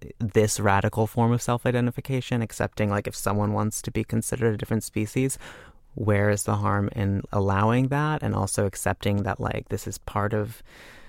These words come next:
who we are as people, figuring out what it means to be here as people and what we want.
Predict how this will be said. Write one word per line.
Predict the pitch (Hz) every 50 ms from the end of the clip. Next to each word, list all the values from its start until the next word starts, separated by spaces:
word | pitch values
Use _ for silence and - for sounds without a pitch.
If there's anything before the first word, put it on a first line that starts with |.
| - - -
who | - - 120 117
we | 131 131
are | 131 131
as | 123 -
people, | - 151 139 113 -
figuring | - - 110 113 110 117 120 120
out | 117 113
what | 113 117
it | 113 113
means | 117 113 117 120 110 - -
to | - 120 104
be | - - 107 110 110 110 107
here | 104 - - 117 113 101 - - - - -
as | - 104 104 98 -
people | - - 98 101 - 104 101
and | 98 98
what | 98 98 -
we | 101 98
want. | 95 101 98 95 95 98 98 - -